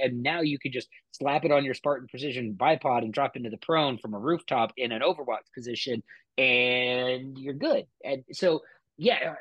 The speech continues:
it was a great shot Show. And, like, shout out to Smith and Wesson and Arrow and all the other companies that drop bolt guns. Shout out to Lipsies. This is my last thing. Shout out to Lipsies for having the balls to go to Smith and Wesson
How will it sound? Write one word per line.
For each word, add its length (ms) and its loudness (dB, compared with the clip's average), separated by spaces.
it 60 -2
was 100 4
a 60 0
great 240 0
shot 240 -4
Show. 160 -6
And, 120 -6
like, 140 -4
shout 240 2
out 180 -4
to 140 -2
Smith 280 -6
and 120 -4
Wesson 500 0
and 580 2
Arrow 420 4
and 140 -4
all 140 -2
the 160 2
other 140 0
companies 380 -4
that 120 -2
drop 200 0
bolt 280 4
guns. 280 4
Shout 280 4
out 220 2
to 80 2
Lipsies. 880 0
This 160 -6
is 60 -2
my 120 2
last 460 -2
thing. 300 -4
Shout 340 2
out 160 -4
to 80 -2
Lipsies 460 -2
for 100 -6
having 240 -2
the 80 0
balls 640 4
to 100 0
go 220 4
to 80 2
Smith 320 -2
and 140 2
Wesson 500 -2